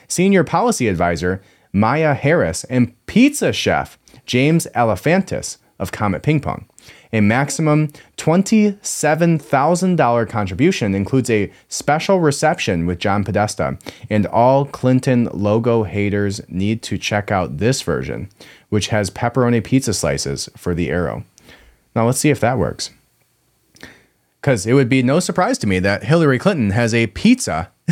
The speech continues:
<laughs> in her logo. Now, by clicking this link, I'm probably immediately sending five F B I agents to listen to this live stream on Reddit. Or on TikTok, sorry. Oh, yeah, look at that. Link expired. Well, that's probably good for my behalf. <laughs>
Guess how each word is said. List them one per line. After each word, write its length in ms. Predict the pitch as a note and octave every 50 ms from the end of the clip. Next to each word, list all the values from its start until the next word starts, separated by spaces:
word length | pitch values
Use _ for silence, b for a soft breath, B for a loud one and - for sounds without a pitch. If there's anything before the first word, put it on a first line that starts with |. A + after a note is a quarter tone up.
| - -
<laughs> 280 | - - - - _
in 200 | - C#3+ D#3 E3
her 200 | B2+ D#3+ E3 E3
logo. 680 | C#3+ A#2+ B2 C3+ F#3 F#3 E3+ - - - - A#2 - B B B B B B B B B B B B B B B B B -
Now, 160 | C#3+ C3+ B2+
by 180 | B2 D3 D#3+
clicking 300 | D3 - F3 E3+ - E3
this 160 | D3+ C3 - -
link, 140 | A#2+ G#2+
I'm 100 | G#2 G2
probably 500 | G2 B2+ A#2 A2+ G#2 F2+ F#2+ F#2 E2+ - b b b b b
immediately 520 | G#2+ G#2+ A2+ C3 D3 D3 C3 G#2+ F#2+ F#2 F2
sending 380 | - B2 A2 G#2 G2 F#2 F2 b b b
five 440 | b - - C#3+ C#3 D3+ D#3 D3 C3
F 180 | B2+ C3 - -
B 140 | B2+ A#2+ A#2
I 120 | C#3 F3
agents 360 | D#3+ A2 F2+ D2+ D#2+ - -
to 100 | - G#2+
listen 300 | G#2 A#2 A#2+ - B2+ A2
to 100 | F#2 -
this 220 | G#2+ G#2 G2 - G#2+
live 180 | G#2 B2+ C3+
stream 260 | - - G#2 F#2 E2
on 140 | D#2+ E2 E2+
Reddit. 320 | F2 F2+ G#2+ A#2 F#2 D2 - _ _ _ _ _ _ _ _ -
Or 80 | A2
on 240 | A2 G#2+ G#2+ G2+ F#2+
TikTok, 480 | - D3 D3 - A2 E2+ D2+ - - -
sorry. 340 | - G2 F#2+ F#2 D#2+ D#2 F2 B B B B B -
Oh, 240 | C#4 D#4 D#4 C4
yeah, 220 | G3+ F3 F#3+ F3+ D3+
look 140 | C#3 C#3 A#2+
at 60 | G#2+
that. 180 | F#2+ F2 D#2
Link 200 | F2+ G#2+ G#2+ G2
expired. 420 | G#2+ F2+ - - D2+ B1+ B1 - - _ _ -
Well, 100 | D3 D#3
that's 140 | E3 E3
probably 240 | - - G#2+ F#2+ F2+
good 260 | D#2+ D2+ C#2+ C#2 -
for 100 | - -
my 160 | D#2+ D2 D2+ D2+
behalf. 400 | - D#2 E2+ D#2 F2+ - - -
<laughs> 40 | -